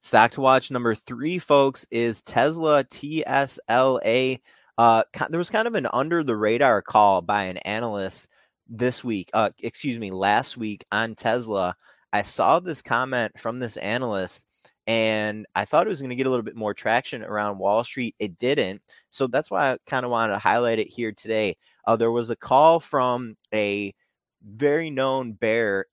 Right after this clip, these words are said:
in Tesla. This guy has taken a ton of heat in Tesla shares over the last few years for being a bear. Guy is a really smart guy. He has a lot of really good data that he uses. I think, you know, where he's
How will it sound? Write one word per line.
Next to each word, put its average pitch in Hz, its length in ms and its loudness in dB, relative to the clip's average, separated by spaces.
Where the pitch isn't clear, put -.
in 120 260 -10
Tesla. 107 800 -2
This 104 260 -8
guy 107 300 0
has 117 340 -4
taken 107 400 -8
a 98 280 -8
ton 135 260 -6
of 147 160 -6
heat 123 400 -8
in 135 240 -6
Tesla 120 460 0
shares 107 680 -4
over 120 460 2
the 104 120 -4
last 117 340 0
few 123 160 -8
years 110 360 -2
for 131 340 -2
being 127 280 -8
a 107 60 -6
bear. 101 440 0
Guy 127 220 6
is 139 200 2
a 110 60 -4
really 127 340 -4
smart 127 340 -4
guy. 120 320 0
He 117 200 -10
has 101 200 -4
a 92 60 -12
lot 101 300 0
of 135 100 -2
really 120 240 -4
good 107 160 -6
data 110 320 0
that 101 160 -2
he 101 80 -6
uses. 101 560 -8
I 101 120 -2
think, 120 360 -8
you 123 60 -10
know, 107 160 -2
where 104 240 -2
he's 104 260 -8